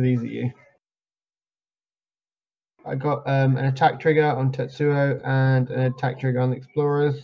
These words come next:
Scope. <sighs> The attack trigger on the Tetsuo, I will ping the four four, and it will do an extra one damage because of Torwa Kui. So it will do two damage.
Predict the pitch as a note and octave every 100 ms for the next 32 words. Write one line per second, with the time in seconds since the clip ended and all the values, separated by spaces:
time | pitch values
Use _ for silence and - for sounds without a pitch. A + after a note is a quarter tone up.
0 | - - D3+ D3 - - - _ _ _
1 | _ _ _ _ _ _ _ _ _ _
2 | _ _ - F3+ E3 C#3 C3 C3+ C3+ -
3 | _ _ - D#3 D3 C3+ E3+ D3 C3+ D3+
4 | D3 C3 C#3 C3 C3+ - D3 C#3+ C#3 B2+
5 | C#3 C#3 C3+ - C#3 C3+ C3+ B2 C3+ C3
6 | - C#3+ C3 C3 A#2+ A#2+ _ _ - B2+
7 | A#2+ B2+ B2+ C3+ C3 C3+ - B2 C3 C3
8 | B2+ B2 B2 A#2+ - B2+ B2+ B2 A#2+ -
9 | B2+ B2 B2+ B2 B2+ - - - _ _
10 | C3+ B2 B2 C3 C3+ B2+ A#2+ - -